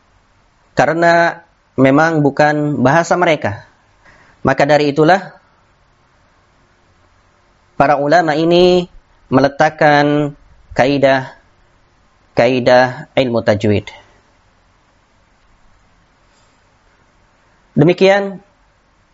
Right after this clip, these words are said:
pertemuan pertama pada kali ini mudah-mudahan dapat memberikan wawasan dan keilmuan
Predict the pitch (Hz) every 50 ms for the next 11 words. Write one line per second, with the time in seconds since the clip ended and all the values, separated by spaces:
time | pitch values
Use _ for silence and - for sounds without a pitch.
0 | _ _ _ _ _ _ _ _ _ _ 151 - - 156 170 175 170 165 160 143
1 | - - 160 160 165 165 165 165 170 165 160 - _ _ _ _ _ _ _ _
2 | _ _ _ _ _ _ _ _ _ _ _ 127 131 131 135 131 135 135 151 135
3 | 135 139 147 156 160 165 160 160 151 131 127 131 131 131 127 135 139 160 160 160
4 | 160 160 160 165 - _ _ _ _ _ _ _ _ _ _ _ _ _ _ -
5 | - - - - - - 127 147 - 143 - 139 127 123 127 135 143 156 151 -
6 | 151 147 147 147 147 147 143 147 147 147 147 - - _ _ - - _ _ _
7 | _ _ - 117 123 131 135 135 - 165 156 160 170 170 180 - - _ _ _
8 | _ _ _ _ _ _ _ _ _ _ _ - 127 135 135 - 127 135 135 135
9 | 143 156 160 156 156 160 160 160 170 165 -